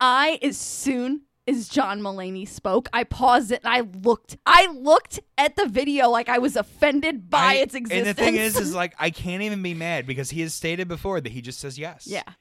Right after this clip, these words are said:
Speaker 2: I get it. He's a comedian, and when you're a comedian, you, you eventually have to take something.
Speaker 1: Yeah.
Speaker 2: I get it. But John, come on, man, you were at the height of your,
Speaker 1: John!
Speaker 2: you were at the height of your comedic career, my friend. Don't,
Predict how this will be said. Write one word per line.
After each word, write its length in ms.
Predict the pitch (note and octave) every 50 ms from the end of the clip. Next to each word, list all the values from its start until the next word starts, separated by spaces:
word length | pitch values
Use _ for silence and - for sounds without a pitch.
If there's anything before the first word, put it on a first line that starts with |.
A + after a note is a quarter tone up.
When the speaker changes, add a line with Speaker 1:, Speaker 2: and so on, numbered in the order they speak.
| _ _ _ _
Speaker 2:
I 80 | - C#3+
get 200 | C#3 F#3+ A3+ G#3+
it. 140 | E3 - _ _ _ _ _ _
He's 180 | - C#3+ D#3 D#3+
a 40 | E3
comedian, 480 | - F3+ F3+ F#3 F#3+ F#3 E3+ D3+ B2+ A#2+
and 80 | A#2
when 100 | A#2+ C3
you're 140 | C#3 D3+ D#3+
a 40 | D#3+
comedian, 560 | - E3+ E3+ F#3 G3+ A3+ G#3+ F3 D3 C#3+ C#3
you, 180 | C#3+ C#3+ C#3 C3+ _
you 180 | C3+ C3+ C#3+ D3
eventually 480 | B2+ A#2+ C#3 D3+ D#3 - - D#3+ D#3+ D3
have 280 | C#3+ D3+ C#3+ D3 - -
to 80 | D#3 C#3
take 260 | - D#3+ D#3+ D#3 -
something. 380 | - D#3+ D#3 C#3+ C#3 - -
Speaker 1:
Yeah. 260 | C#4+ B3+ C#3+ - - F#3 _ _ _ _
Speaker 2:
I 80 | - G2+
get 200 | A2 B2 D3+ C#3+
it. 140 | A2 - _ _ _ _ _
But 120 | - F3+ E3
John, 320 | - - G#3 G3 F#3+ F#3
come 220 | E3 - F3+ F#3 F#3
on, 160 | F3+ E3+ E3
man, 180 | E3 D#3+ D#3+ E3+
you 120 | F3 F3
were 80 | E3 E3
at 60 | D3+
the 60 | D#3
height 200 | C#3 D#3 C#3+ -
of 80 | - -
your, 100 | - F#4+
Speaker 1:
John! 480 | F#4 F#4 F#4+ F#4 F4+ F4 E4+ F#4 F#4+ -
Speaker 2:
you 100 | - E3+
were 60 | F3 F#3
at 80 | F3
the 80 | D#3+ E3+
height 260 | - E3 E3 E3+ E3+
of 60 | E3+
your 100 | E3 D#3+
comedic 420 | D3+ - E3+ D#3+ D#3+ D#3 D#3 D3 D3+
career, 360 | - D3 C#3+ D3+ D#3 D3+ C#3+
my 160 | C3+ B2 A#2+
friend. 360 | A#2+ - - B2 A#2 A2+ A#2
Don't, 300 | A#2+ D3 D3+ D3+ D#3 C3+